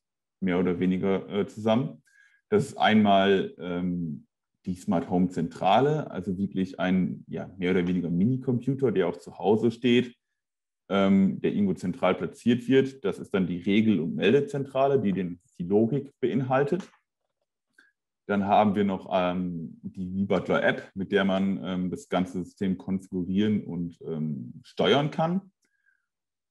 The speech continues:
Und auch ein wesentlicher Beitrag ist unsere V-Butler Alliance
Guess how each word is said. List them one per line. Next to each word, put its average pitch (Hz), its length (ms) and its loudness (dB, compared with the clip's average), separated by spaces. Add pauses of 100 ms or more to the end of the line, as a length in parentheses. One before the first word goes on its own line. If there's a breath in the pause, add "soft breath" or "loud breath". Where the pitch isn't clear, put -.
(120)
Und 123 320 4
auch 110 220 0
ein 95 280 0
wesentlicher 120 800 0 (240)
Beitrag - 1080 0
ist 107 220 -10
unsere 95 300 -2
V-Butler 98 400 0
Alliance 95 680 -2